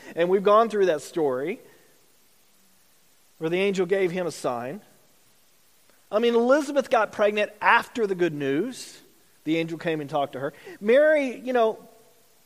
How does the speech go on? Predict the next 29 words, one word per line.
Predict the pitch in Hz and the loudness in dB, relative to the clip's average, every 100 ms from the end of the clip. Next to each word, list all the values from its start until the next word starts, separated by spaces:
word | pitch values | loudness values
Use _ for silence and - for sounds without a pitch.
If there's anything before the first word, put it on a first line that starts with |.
| _ _ - - | _ _ -20 -4
Mary, | 196 277 302 | 0 2 2
the | 233 | 2
angel | 226 247 240 | 2 4 2
told | - 233 233 | 4 2 2
her | 240 220 | 2 0
exactly | 165 170 247 320 247 | 2 4 4 4 0
what | 226 220 | 0 0
was | 170 | -2
going | 202 202 185 | -2 0 0
to | |
happen. | 156 196 185 143 208 - - _ _ _ _ _ _ | 2 2 0 -2 -6 -14 -20 _ _ _ _ _ _
But | 226 | 0
Joseph, | 196 277 330 - 285 - - _ _ _ _ _ | 4 4 4 0 -8 -10 -20 _ _ _ _ _
he | - 277 | -6 -2
doesn't | 302 285 294 | -2 -2 -4
know | 254 277 311 | -2 -2 -2
any | 285 214 156 | -4 -6 -6
of | 131 | -8
this. | 117 92 - - - _ _ _ _ _ _ _ - | -12 -14 -20 -20 -20 _ _ _ _ _ _ _ -6
This | 302 302 | -4 -4
is | 285 | -4
the | 294 | -4
first | 277 262 269 269 | -4 -4 -6 -4
he | 285 240 | -6 -4
hears | 262 302 | -2 -4
about | 262 233 180 | -2 0 0
it. | 208 - - - | -2 -6 -16 -4
His | 240 196 - - | -4 -4 -12 -6
wife, | 185 320 302 | 2 4 4